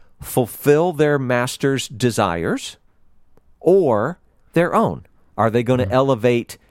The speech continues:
Speaker 1: their master's will above their own or the opposite? And so this has all got to kind of be playing in their heads because he's, and, and also think about the fact that what's the, what's the overriding image that everybody had?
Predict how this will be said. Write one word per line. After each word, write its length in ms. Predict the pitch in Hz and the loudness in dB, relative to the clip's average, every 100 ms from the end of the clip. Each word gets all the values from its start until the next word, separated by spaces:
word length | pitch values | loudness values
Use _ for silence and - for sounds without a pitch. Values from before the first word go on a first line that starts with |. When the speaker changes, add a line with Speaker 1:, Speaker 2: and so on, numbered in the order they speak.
| _ _ _ - | _ _ _ -4
Speaker 1:
their 200 | 123 120 | -2 0
master's 640 | 110 117 170 - 139 120 | 0 0 -2 -2 -2 -2
will 540 | 107 113 135 95 110 190 _ _ - | -2 2 2 2 -2 -4 _ _ -4
above 280 | 104 117 | 0 0
their 220 | 104 110 107 | 0 -2 0
own 400 | 101 98 147 - _ - | -2 -2 -6 -12 _ -2
or 360 | 110 104 135 - _ _ _ | 0 0 -2 -6 _ _ _
the 120 | 147 | -2
opposite? 420 | 208 202 - - - _ _ _ _ _ _ _ - - | 0 -2 -8 -12 -14 _ _ _ _ _ _ _ -8 -4
And 100 | 139 | 0
so 140 | 170 | 0
this 240 | 127 185 - | 4 2 2
has 120 | 196 | 0
all 260 | 156 165 175 | 2 2 0
got 240 | 156 151 | -2 -2
to 60 | 143 | -2
kind 180 | 143 139 | -2 -2
of 60 | |
be 100 | 117 | -4
playing 500 | 107 - 160 147 117 - - - - | -6 -2 0 0 -2 -6 -14 -20 -2
in 200 | 143 139 | 0 2
their 180 | 117 101 | 2 0
heads 360 | 190 247 104 - | 0 0 -2 -6
because 380 | 113 127 113 | -4 -2 -2
he's, 260 | 127 117 - _ _ _ _ | -2 -4 -4 _ _ _ _
and, 360 | - - 143 147 | -10 -4 -2 0
and 220 | 135 131 | 0 0
also 480 | 123 117 135 - 165 | 0 2 2 2 0
think 240 | - 127 117 | 0 -2 0
about 220 | 139 - | -2 -2
the 60 | |
fact 300 | - 110 113 | -2 -2 0
that 200 | 120 110 - - - _ _ | -2 -2 -4 -20 -20 _ _
what's 420 | - 104 147 - - | -8 0 0 0 0
the, 260 | 151 120 123 | 2 2 0
what's 240 | 156 - | -2 0
the 180 | 170 160 | -4 0
overriding 720 | 147 190 196 190 170 165 156 | 2 2 2 0 0 -2 -4
image 460 | 143 151 143 110 - | -2 0 0 -2 -2
that 120 | 120 | -2
everybody 440 | 120 123 117 120 123 | 0 -2 -2 -2 0
had? 420 | 165 147 67 | -2 -2 -4